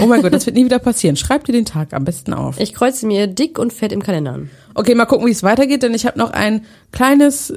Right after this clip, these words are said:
Speaker 1: Mini-Fragenspiel quasi für dich mitgebracht.
Speaker 2: Mhm.
Speaker 1: Und zwar musst du dich für einen Promi-Namenszwilling entscheiden. Also mit einer Person musst du mitgehen und die andere musst du kicken.
Speaker 2: Okay.
Speaker 1: Kapiert?
Speaker 2: Mhm.
Speaker 1: Okay.
Speaker 2: Ich hoffe. <laughs>
Speaker 1: Also, für wen würdest du dich entscheiden?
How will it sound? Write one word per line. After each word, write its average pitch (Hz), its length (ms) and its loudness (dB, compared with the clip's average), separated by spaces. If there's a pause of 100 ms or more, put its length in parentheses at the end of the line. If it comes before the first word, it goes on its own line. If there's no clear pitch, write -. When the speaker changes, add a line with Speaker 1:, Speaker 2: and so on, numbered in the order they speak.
Speaker 1:
Mini-Fragenspiel 220 960 2
quasi 143 320 -2
für 170 140 -8
dich 160 140 -6
mitgebracht. 170 600 -4 (380)
Speaker 2:
Mhm. 190 220 -2
Speaker 1:
Und 185 100 0
zwar 208 180 2
musst 254 240 2
du 226 60 -6
dich 226 180 -2
für - 140 -6
einen 196 440 0
Promi-Namenszwilling 233 1800 2
entscheiden. - 600 -6 (340)
Also 190 260 0
mit 180 120 -2
einer 208 180 0
Person 214 300 0
musst 185 200 -2
du 190 40 0
mitgehen 302 420 2 (420)
und 196 120 -2
die - 40 2
andere 208 180 2
musst 190 180 -2
du - 40 -2
kicken. - 280 -10 (420)
Speaker 2:
Okay. 208 380 -2 (160)
Speaker 1:
Kapiert? 247 400 -4 (100)
Speaker 2:
Mhm. 226 440 -2
Speaker 1:
Okay. - 180 -2
Speaker 2:
Ich 220 40 4
hoffe. 160 260 -4 (100)
<laughs> - 720 -4
Speaker 1:
Also, 185 340 0
für 160 220 -2
wen 185 160 2
würdest 247 220 2
du 269 40 -2
dich 254 80 -2
entscheiden? 165 460 0